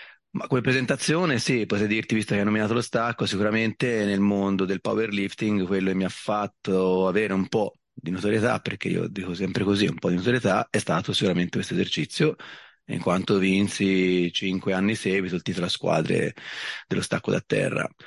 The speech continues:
Infatti, guarda, ci ripensavo questa mattina, mi ricordo nel duemilaquindici, che mi sembra era il, ehm, terzo titolo, o il secondo. E nei, nei, mi sembra c'avevo quattro atleti dei,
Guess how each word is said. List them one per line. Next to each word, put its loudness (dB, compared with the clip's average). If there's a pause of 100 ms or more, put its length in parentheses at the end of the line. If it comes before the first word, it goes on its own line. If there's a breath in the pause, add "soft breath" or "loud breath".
(160 loud breath)
Infatti, 0
guarda, 2
ci 0
ripensavo 0
questa 0
mattina, 0
mi 0
ricordo 0
nel 2
duemilaquindici, 0
che 0
mi 2
sembra 0
era 2
il, 2
ehm, -2 (100)
terzo -4
titolo, 0 (720)
o -16
il -12
secondo. -6 (1000 loud breath)
E 4 (120)
nei, 4
nei, 4
mi 4
sembra 2
c'avevo 0
quattro 0
atleti 0
dei, 2